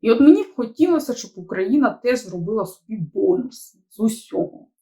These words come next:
І якщо от серйозно, шлях Ірландії мені подобається. От так, ірландці ще сто років тому до Ніголі не говорили взагалі англійською мовою.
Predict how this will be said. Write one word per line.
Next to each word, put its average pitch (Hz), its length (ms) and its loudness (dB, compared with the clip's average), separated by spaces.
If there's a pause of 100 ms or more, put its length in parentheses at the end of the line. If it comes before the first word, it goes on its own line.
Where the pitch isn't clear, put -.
(960)
І - 440 2
якщо 233 320 2
от 240 100 -4
серйозно, 320 440 2
шлях 240 300 0
Ірландії 226 640 2
мені 208 240 -6
подобається. - 960 -12 (1500)
От 214 120 -10
так, - 180 -6
ірландці 240 540 0
ще - 200 -14
сто - 220 -18
років 185 340 -12
тому 254 300 0
до 185 120 -8
Ніголі 190 460 -8
не 185 80 -14
говорили 190 800 -12
взагалі 175 420 -12
англійською 185 540 -16
мовою. 165 340 -14